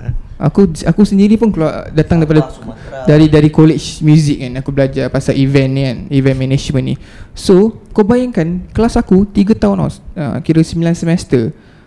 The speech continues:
Speaker 1: masuk sepuluh orang, graduate tiga orang ke. You know how small it is kan. But when you go out there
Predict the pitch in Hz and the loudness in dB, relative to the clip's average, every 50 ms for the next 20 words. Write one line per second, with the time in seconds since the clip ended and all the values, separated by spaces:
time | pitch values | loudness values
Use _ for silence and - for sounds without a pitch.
0 | _ _ _ - 160 175 - - - - - - 175 180 190 202 175 151 139 147 | _ _ _ -2 -2 0 2 0 0 0 0 2 2 4 4 4 2 0 -2 -4
1 | 151 147 156 160 160 175 196 190 - 170 170 - - 165 151 165 180 180 151 143 | -4 0 0 0 2 2 2 2 0 -2 -8 -4 -4 2 4 4 4 4 2 0
2 | 131 135 139 - - - - - - - - _ _ _ _ _ _ _ _ - | -2 -4 -8 -8 -12 -20 -20 -20 -20 -20 -20 _ _ _ _ _ _ _ _ -20
3 | - - - - _ _ - _ _ _ _ _ _ _ _ _ _ _ _ _ | -20 -20 -20 -20 _ _ -20 _ _ _ _ _ _ _ _ _ _ _ _ _
4 | _ _ _ - - 143 147 165 170 151 156 - - - 151 147 143 139 143 143 | _ _ _ -2 0 2 2 2 2 2 2 2 2 2 4 4 4 2 0 0
5 | 143 143 - - 117 - - - 160 165 131 139 160 180 185 185 185 165 - 190 | 0 -2 -2 -2 -6 -6 -4 -2 0 0 2 2 0 0 2 2 2 2 2 0
6 | - - - 190 156 147 135 135 156 170 | 0 0 -4 -2 -2 -2 -2 -2 -2 -6